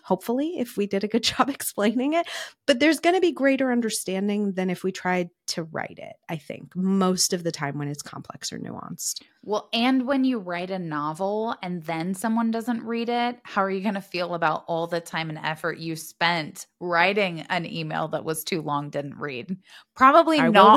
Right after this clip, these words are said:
Speaker 1: constant.
Speaker 2: awesome.
Speaker 1: <laughs> Yes.
Speaker 2: So, so yeah, if you're, if you're not as comfortable being on camera, you can always share your screen without video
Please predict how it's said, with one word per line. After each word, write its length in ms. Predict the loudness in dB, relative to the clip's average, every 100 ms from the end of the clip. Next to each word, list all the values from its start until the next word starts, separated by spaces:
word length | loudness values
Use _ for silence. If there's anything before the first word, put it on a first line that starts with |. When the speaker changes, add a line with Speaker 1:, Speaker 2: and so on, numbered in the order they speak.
| 10
Speaker 1:
constant. 480 | 10 10 8 4 6
Speaker 2:
awesome. 340 | 6 2 -2 -4
Speaker 1:
<laughs> 60 | -16 -18 -16 -10 -6 2
Yes. 560 | 8 6 6 -2 -4 -8 _ _
Speaker 2:
So, 420 | 8 12 12 10 2 -10
so 120 | 2 8
yeah, 220 | 12 10 8
if 160 | 0
you're, 320 | 2 4 4 2 -2
if 120 | 0
you're 320 | 4 4 2 0
not 260 | 0 0
as 160 | -2 -8 -16 -4
comfortable 480 | -2 -2 -2 -2 0
being 240 | 0 0
on 180 | 0 -2
camera, 460 | -4 -2 2 2
you 200 | 2 -2
can 160 | 2 4
always 340 | 6 6 4
share 300 | 0 0 2
your 180 | 2 0
screen 460 | -2 -6 -4 -2 0
without 480 | -2 0 0 0 -6
video 600 | -6 -6 -4 -2 -4